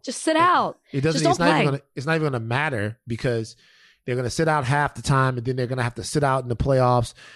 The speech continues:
Speaker 2: It's gonna be a, it's gonna be a fiasco, a whole show. I will tell you this though.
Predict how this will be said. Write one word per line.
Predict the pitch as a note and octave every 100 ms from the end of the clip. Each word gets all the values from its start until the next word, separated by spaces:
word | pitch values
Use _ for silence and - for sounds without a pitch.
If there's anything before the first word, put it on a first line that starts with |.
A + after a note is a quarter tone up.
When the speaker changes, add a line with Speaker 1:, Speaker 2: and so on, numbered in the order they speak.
| - -
Speaker 2:
It's | C#3 A#2+
gonna | C#3+
be | B2+ C3
a, | B2+
it's | B2+ A2+
gonna | C3
be | A#2+
a | A#2+
fiasco, | B2+ A#2+ G#2+ - G2+
a |
whole | F#2+ A2
show. | - F#2 A2+ -
I | B2+
will | D3+ G3
tell | F#3
you | D#3
this | E3+ C3
though. | A#2